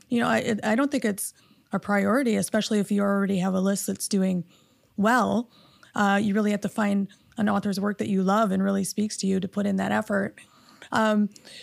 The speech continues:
and yeah, I know there was, uh, a couple years ago, some people who were signing twenty, thirty people a year, and it was ki-, kinda caused an uproar about, "That's irresponsible.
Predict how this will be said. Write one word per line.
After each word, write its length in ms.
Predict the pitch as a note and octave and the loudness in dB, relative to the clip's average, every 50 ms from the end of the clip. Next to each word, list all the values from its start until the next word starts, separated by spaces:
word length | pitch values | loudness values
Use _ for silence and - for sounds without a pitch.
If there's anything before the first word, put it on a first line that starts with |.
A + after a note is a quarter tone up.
| - - - - - - - - | -18 -18 -18 -18 -18 -18 -12 -4
and 120 | - - B3 | 0 2 2
yeah, 280 | C#4+ C4+ - - - | 2 2 2 2 2
I 80 | B3 A#3+ | 2 4
know 160 | B3 C4 C4+ | 4 4 4
there 160 | B3+ C4 B3+ | 4 4 4
was, 260 | A#3 A3 G3+ G3+ F#3+ - - - - - - - - - - - - - - - - - | 4 2 2 0 -2 -6 -12 -18 -20 -20 -20 -20 -20 -20 -20 -20 -20 -20 -20 -14 -6 -2
uh, 260 | - A3 A#3 A3 - - | 0 2 2 2 2 0
a 100 | - G#3+ | 0 0
couple 240 | - A#3 A3 A3+ | 0 0 0 2
years 240 | A3 A3+ B3+ B3+ G#3+ | 2 2 2 2 2
ago, 460 | G#3+ G3+ G3+ G3+ G3 G3 G3 G3 F#3 - _ _ _ _ _ _ _ _ - - _ _ _ _ | 2 2 2 2 2 2 2 0 -2 -4 _ _ _ _ _ _ _ _ -20 -20 _ _ _ _
some 240 | - - - A3 G#3 | -6 -2 0 2 2
people 220 | - G#3+ F3+ G#3+ | 2 0 0 -2
who 120 | F3 F3+ G#3+ | -2 -2 0
were 180 | G3+ G3 G3 | 0 0 0
signing 500 | F#3+ - - G3+ G3+ G3+ G3+ G3+ G3 G3 | 0 0 0 0 2 2 2 2 2 0
twenty, 380 | F#3+ - - - G#3 - G#3 G3 | -2 -4 -4 -2 0 0 0 0
thirty 340 | F#3+ - G#3 G3+ G3 F#3+ G3 | 0 0 0 0 0 0 -2
people 360 | - - G3+ F#3+ - G3+ F#3+ | 0 -2 -2 0 0 2 2
a 40 | F#3 | 2
year, 300 | F#3 F#3+ G#3+ G#3+ G3+ G3 | 4 4 2 2 2 2
and 120 | G3+ F#3+ | 2 2
it 60 | - | 2
was 140 | A3 G3+ F#3 | 0 0 -2
ki-, 260 | - - B3 - - B3 | -2 -4 -4 -4 -4 -2
kinda 200 | - B3 A3+ A3 | -2 0 0 0
caused 280 | - A#3 A3 G#3 F#3 | 0 0 0 0 0
an 80 | G3 G3 - | -2 0 0
uproar 340 | - C#4+ - A#3+ G#3 G3+ G3 | 0 0 2 2 0 2 2
about, 180 | F#3 G3 G3+ | 0 0 0
"That's 220 | - G#3 G#3 G3 - | 0 -2 -2 -2 -2
irresponsible. 880 | G#3+ G3 F#3+ F3 - - B3 B3+ B3 A#3+ - A3+ A#3+ A#3+ A#3 A#3 A3 | -4 -4 -4 -4 -4 -2 -2 0 0 -2 -2 -2 -2 0 -2 -2 -4